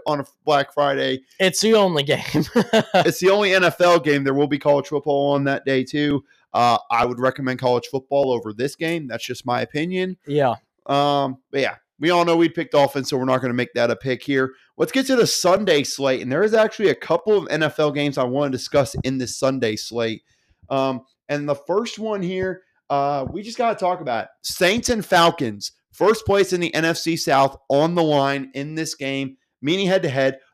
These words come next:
Speaker 1: The spread is so close, it's literally a pick 'em right now in Atlanta. Who's taking control of first place?
Speaker 2: Boy, oh boy, this is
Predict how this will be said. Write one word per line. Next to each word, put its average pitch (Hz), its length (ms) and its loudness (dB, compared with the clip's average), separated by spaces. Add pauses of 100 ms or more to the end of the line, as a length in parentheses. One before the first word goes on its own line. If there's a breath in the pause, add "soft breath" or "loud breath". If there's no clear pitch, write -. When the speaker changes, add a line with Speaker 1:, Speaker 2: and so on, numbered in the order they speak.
Speaker 1:
The 147 80 -2
spread 185 400 2
is - 240 -2
so 175 140 2
close, 170 240 2
it's 123 260 -2
literally 160 480 2
a 196 60 -4
pick - 340 -4
'em 147 180 2
right 147 240 2
now 135 380 2
in 160 140 0
Atlanta. 143 760 -2 (840)
Who's 196 200 4
taking 185 300 2
control 156 340 6
of 135 60 2
first 135 260 2
place? 117 480 0 (560)
Speaker 2:
Boy, 147 240 -8
oh 147 80 -8
boy, 131 320 -12
this 127 300 -18
is 135 500 -16